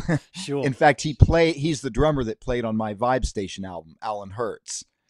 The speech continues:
Speaker 1: And even after we stopped working together and I got a new bass player and drummer, he still wanted to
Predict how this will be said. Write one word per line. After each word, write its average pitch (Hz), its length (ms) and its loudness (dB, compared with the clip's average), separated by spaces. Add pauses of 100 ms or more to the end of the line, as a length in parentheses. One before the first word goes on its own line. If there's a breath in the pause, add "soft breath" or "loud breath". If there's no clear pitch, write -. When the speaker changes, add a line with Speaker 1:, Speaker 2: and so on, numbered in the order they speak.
(320)
Speaker 1:
And 117 300 -2
even 147 320 2
after 143 400 0
we 120 140 -4
stopped - 340 -2
working 143 360 0
together 113 420 -2
and 113 80 -2
I 110 100 -2
got 110 240 -2
a 104 60 -6
new 123 380 0 (180)
bass 120 240 0
player 113 240 2
and 104 100 -4
drummer, 127 400 2 (180 loud breath)
he 143 120 -2
still 165 360 4
wanted 117 360 0
to 104 260 -2